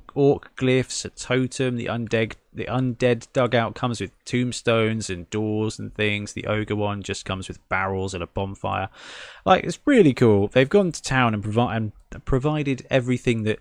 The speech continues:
that, that comes with it. There's a, a dice tray stretch goal that they're actually produced. So basically, and bleachers as well. So there's a lot of stuff on here that is a stretch goal, but again, you need to have a printer for it. Um,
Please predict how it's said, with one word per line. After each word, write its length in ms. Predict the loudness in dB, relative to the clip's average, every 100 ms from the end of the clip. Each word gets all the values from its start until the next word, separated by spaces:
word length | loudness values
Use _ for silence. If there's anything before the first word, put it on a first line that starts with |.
| -6
that, 220 | -8 -8 -6
that 140 | -8
comes 320 | -2 0 0 -2
with 100 | -2
it. 240 | -2 -4 -6
There's 180 | -4
a, 220 | -2 -4 -6
a 80 | -6
dice 320 | -4 -4 -4
tray 280 | -2 0 0
stretch 400 | -4 -4 -4 -4
goal 260 | -2 -2 -2
that 140 | -4
they're 180 | -2 -2
actually 260 | -2 -4 -6
produced. 340 | -2 -4 -4 -16 -18 -8
So 100 | 2
basically, 400 | 4 4 2 2
and 180 | -2 2
bleachers 460 | 2 2 2 2
as 140 | 2 4
well. 400 | 6 6 4 0
So 380 | 0 4 4 2 _
there's 140 | -6 0
a 40 |
lot 240 | 2 4 4
of 260 | 2 -2 _
stuff 680 | -8 -2 2 2 -2 -14 -6
on 180 | -2 0
here 280 | 2 2 2
that 140 | 2
is 120 | 0
a 60 | -2
stretch 340 | -2 -2 -2
goal, 180 | -6 -4
but 100 | -4
again, 300 | -2 0 0
you 80 | 0
need 100 | -2
to 80 | -2
have 140 | -4 -4
a 40 |
printer 340 | -2 -2 -2 -8
for 260 | -6 -6
it. 100 | -8 -12 -20 -20 -6
Um, 540 | 0 2 2 0 -6